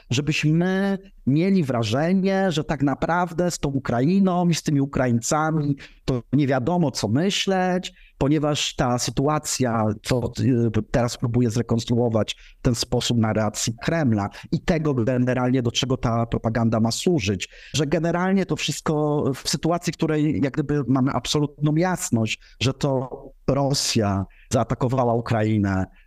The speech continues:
że złamała prawo międzynarodowe i tak dalej, i tak dalej. Te wszystkie sformułowania, to wszystko, co widzimy w internecie, ta cała propaganda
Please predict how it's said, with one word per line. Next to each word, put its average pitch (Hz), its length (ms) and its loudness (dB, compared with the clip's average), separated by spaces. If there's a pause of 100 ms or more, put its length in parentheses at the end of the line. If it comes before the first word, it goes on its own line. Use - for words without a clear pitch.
że 139 60 2
złamała 135 400 0
prawo 113 340 0
międzynarodowe 98 920 2 (640)
i 151 100 0
tak 117 220 -2
dalej, 113 320 0
i - 20 -2
tak 98 220 -2
dalej. 214 400 0 (380)
Te 170 100 -2
wszystkie - 480 -2
sformułowania, 165 840 0
to 143 120 -4
wszystko, - 300 -2
co - 140 -4
widzimy 135 500 0
w 117 260 -2
internecie, 147 580 2
ta 135 120 -4
cała 143 240 -2
propaganda 135 800 0